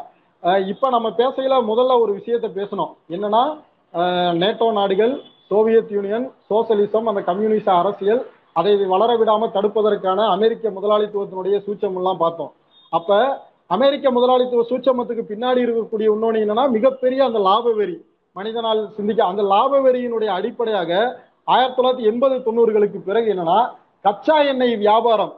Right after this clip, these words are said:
அந்த எண்ணெய் வியாபாரம் என்பது மிக அடிப்படையாக மாறுகிறது. அஹ், நம்ம கூட பெட்ரோ டாலர்ன்ற வார்த்தையெல்லாம் இப்ப நம்ம கேட்டு, கேள்விப்பட்டிருப்போம். அஹ், அந்த பெட்ரோலிய, அஹ், பொருட்களை வந்து டாலர்ல வாங்குவது தான் பெட்ரோ டாலர் அப்படின்ற வார்த்தைகள்லாம். அப்ப அந்த,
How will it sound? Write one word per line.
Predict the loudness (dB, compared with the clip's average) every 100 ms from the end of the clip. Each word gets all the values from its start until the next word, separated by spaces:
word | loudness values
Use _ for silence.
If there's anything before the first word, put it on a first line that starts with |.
| -12
அந்த | -6
எண்ணெய் | -2 0 2 2
வியாபாரம் | 4 2 4 2 2 0
என்பது | -4 -2 -2 -4 -4
மிக | -6 0 2
அடிப்படையாக | 2 0 0 2 2 2 0
மாறுகிறது. | 2 2 2 -2 -4 -10 _ _ _ _
அஹ், | 0 2 0
நம்ம | 0 -2
கூட | 0 0
பெட்ரோ | 0 0 0 2
டாலர்ன்ற | 2 2 0 0 0
வார்த்தையெல்லாம் | 2 0 0 0 0
இப்ப | 0
நம்ம | -4 0
கேட்டு, | 0 0 -4 -2
கேள்விப்பட்டிருப்போம். | -2 0 -2 -2 -2 -2 -6 _ _ _
அஹ், | 0 2 4 4 2
அந்த | 2 0
பெட்ரோலிய, | -2 0 2 2 2 2 0 -2 -6
அஹ், | -8 -6 -6 -10 _
பொருட்களை | -2 0 0 0 0
வந்து | 0 -4 -6 -2
டாலர்ல | 2 4 4 2 2
வாங்குவது | 0 -2 -2
தான் | -2 0
பெட்ரோ | 0 0 2
டாலர் | 2 2 0
அப்படின்ற | 0 -2 2
வார்த்தைகள்லாம். | 2 2 0 -4 -2 -4 -8 _ _ _
அப்ப | -4 0 2 2 -2 -12 -4
அந்த, | -2 2